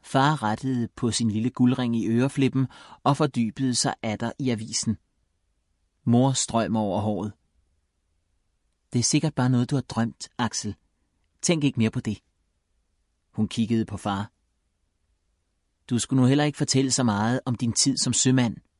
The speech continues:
hviskede hun. "Pirater og andre mærkelige væsener er ikke godt for Axels livlige fantasi." Hun rakte ud efter fadet med rundstykker.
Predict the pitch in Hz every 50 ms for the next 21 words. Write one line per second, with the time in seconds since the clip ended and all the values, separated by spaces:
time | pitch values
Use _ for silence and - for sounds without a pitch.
0 | _ _ 113 110 - - - 113 104 98 107 101 98 - _ _ _ _ _ _
1 | _ _ _ _ _ _ - _ _ _ _ _ _ _ _ - 123 113 - 120
2 | 127 135 117 117 - 135 123 104 - 101 113 113 120 120 - 123 117 110 110 113
3 | - - 127 113 90 107 113 104 - - - 113 101 - _ _ _ _ _ -
4 | 120 127 147 - _ - 117 120 - - - 123 - - 107 117 - - - 127
5 | 113 - - 127 113 113 127 131 139 127 117 101 - 107 101 - 113 110 - -
6 | 147 127 - _ _ _ _ _ _ _ _ _ _ _ _ _ _ _ _ _
7 | _ _ _ _ _ _ _ _ _ _ - 131 127 117 123 127 - - - 147
8 | 165 165 - - 123 117 - - 131 - - 117 110 95 117 - - 120 110 110
9 | 107 101 - - 123 107 98